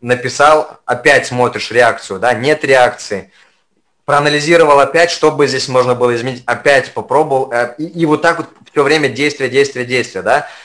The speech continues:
От того, что там, я не знаю, с десятью пообщался или еще что-то, это, ну, вообще ни о чем.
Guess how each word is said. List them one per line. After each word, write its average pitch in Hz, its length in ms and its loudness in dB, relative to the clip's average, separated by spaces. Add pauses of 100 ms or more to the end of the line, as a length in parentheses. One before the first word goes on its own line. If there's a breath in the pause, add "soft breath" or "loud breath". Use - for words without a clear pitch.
От 110 120 -6
того, 151 180 0
что 156 160 -8
там, - 280 -6
я 143 60 -2
не 143 100 -6
знаю, 131 200 -2
с - 20 -8
десятью 120 380 -8
пообщался 131 560 0
или 123 100 -6
еще - 180 -4
что-то, 139 300 -2
это, 127 240 2
ну, 135 100 -4
вообще 117 280 -4
ни 127 80 -2
о 117 100 2
чем. 113 320 -2